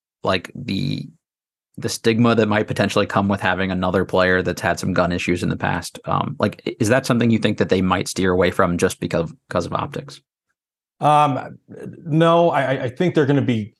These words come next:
Speaker 2: cautious because of all those reasons, but I think, uh, that they're also in a situation where they can't afford to pass up the best player in the draft, right? Or at that, at that spot. They need to make the right pick. And so I think they need to do their due diligence. And,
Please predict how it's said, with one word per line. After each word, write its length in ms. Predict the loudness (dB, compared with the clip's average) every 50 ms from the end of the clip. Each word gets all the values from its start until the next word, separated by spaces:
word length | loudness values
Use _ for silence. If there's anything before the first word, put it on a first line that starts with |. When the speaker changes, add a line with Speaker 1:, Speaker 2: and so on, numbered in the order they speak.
| _ _ -6
Speaker 2:
cautious 480 | 0 0 2 2 2 0 -2 -4 -4
because 260 | -4 -6 -6 -4 -4 -2
of 100 | 0 0
all 120 | 0 0
those 260 | 0 -2 -2 -2 -2
reasons, 360 | -2 -2 -2 0 -2 -2 -2
but 220 | 0 0 0 0 0
I 80 | -2
think, 400 | -2 0 2 2 2 2 -2 -6 -4 0
uh, 300 | 2 2 4 2 2 2
that 180 | 0 0 0
they're 140 | 2 2 4
also 340 | 2 2 0 2 0 2 2
in 60 | 0
a 40 | -2
situation 640 | -4 -4 -2 0 2 2 2 2 0 -2 -2 0
where 460 | 2 2 2 4 2 2 0 0 -4 -8 _ _ _ 0
they 100 | 0 0
can't 180 | 2 4 2 2
afford 320 | 0 0 2 2 2 2 2
to 40 |
pass 400 | 0 0 0 0 0 0 0 0
up 280 | 0 0 0 0 -4 _ _ _ _ _ _ _ -6
the 80 | -2
best 240 | 0 0 -2 0 0
player 360 | 2 2 4 4 2 2 2
in 100 | 0 -2
the 40 | -2
draft, 380 | 0 2 2 2 0 -2 -6 -10 -10 -6
right? 280 | -4 -2 -2 -4 -4 -6 -4
Or 300 | -2 0 0 2 2 0
at 200 | 0 -2 -2 -2
that, 200 | -2 -4 -4 -4 -6
at 100 | -4 -2
that 160 | -2 -2 -2
spot. 360 | -2 0 0 2 2 2 0
They 60 | 0
need 140 | 0 0 2
to 60 | 2
make 220 | 2 2 0 0 -2
the 80 | -2
right 300 | 0 0 0 0 -2 -4 -2
pick. 300 | 0 0 0 0 -4 -12 _ _ _ _
And 100 | -4 -2
so 120 | 2 2 2
I 160 | 2 2 2
think 160 | 2 2 4
they 80 | 4 4
need 100 | 4 4
to 80 | 4
do 140 | 2 2 2
their 120 | 2 0
due 200 | 0 0 -2 -2
diligence. 560 | -2 -2 -4 -4 -4 -4 -4 -4 -6 -6 -6 -4
And, 320 | -4 -4 -2 -4 -6